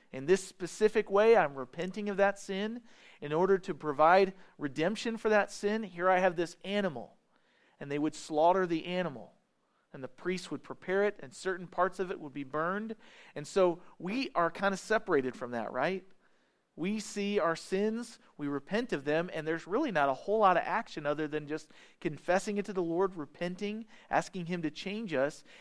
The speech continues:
and trusting by faith that his death on the cross was good enough to forgive me of my sins. That's the life of faith that we walk by. But in the days of the Old Testament,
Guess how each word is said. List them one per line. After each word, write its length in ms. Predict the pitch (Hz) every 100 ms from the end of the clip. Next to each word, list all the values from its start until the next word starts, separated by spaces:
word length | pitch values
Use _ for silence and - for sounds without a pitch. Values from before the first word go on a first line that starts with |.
| -
and 100 | 147
trusting 420 | - 196 - 190
by 140 | 165 151
faith 440 | - 214 226 -
that 120 | 139
his 400 | - 190 208 - - - _ _ _ _ 143
death 260 | 165 185 214
on 140 | 190
the 80 | 170
cross 440 | - 208 208 180
was 200 | 156 143
good 240 | - 202 214
enough 340 | 139 135 147 - _
to 80 | 165
forgive 480 | - 160 139 226 202
me 160 | 156 143
of 100 | 139
my 160 | 139
sins. 460 | 143 185 180 - -
That's 340 | 156 170 - - _ _
the 100 | 143
life 300 | 143 156 156
of 80 | 151
faith 240 | - 147 139
that 160 | 131
we 120 | 185
walk 340 | 202 135 120 -
by. 260 | 123 - - _ _ _ _ _ _ _
But 100 | 147
in 120 | 147 147
the 80 |
days 260 | 151 180 170
of 60 | 147
the 120 | 147
Old 220 | 139 -
Testament, 600 | 208 226 - 131 120 120